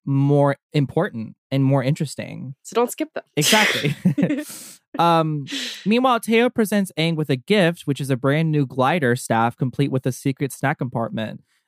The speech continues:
Speaker 1: Um,
Speaker 2: Very important. Gotta keep the blood sugar up. <laughs>
Speaker 1: Exactly. And I, I like, there's a subtle little subtext here, I feel like, where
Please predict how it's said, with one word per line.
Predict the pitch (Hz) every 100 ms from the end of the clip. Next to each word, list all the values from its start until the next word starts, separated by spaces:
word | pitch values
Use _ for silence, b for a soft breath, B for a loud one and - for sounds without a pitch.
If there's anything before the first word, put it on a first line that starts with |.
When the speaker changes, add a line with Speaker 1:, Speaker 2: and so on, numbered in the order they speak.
| _
Speaker 1:
Um, | 135 135 127
Speaker 2:
Very | 139 156
important. | 156 165 156 131 185
Gotta | 160 156
keep | - 165
the | 156
blood | 160 147
sugar | 147 156 135 135
up. | 131 156
<laughs> |
Speaker 1:
Exactly. | 160 139 127 123 135 131 147 185
And | 220 220 -
I, | 233 214 -
I | 214
like, | 220 262 - _
there's | 220 220
a | 214
subtle | 196 220 220 247
little | 226 185
subtext | - 131 - 151 -
here, | - 160
I | 151
feel | 147 151
like, | 143 143 135
where | 127 123 120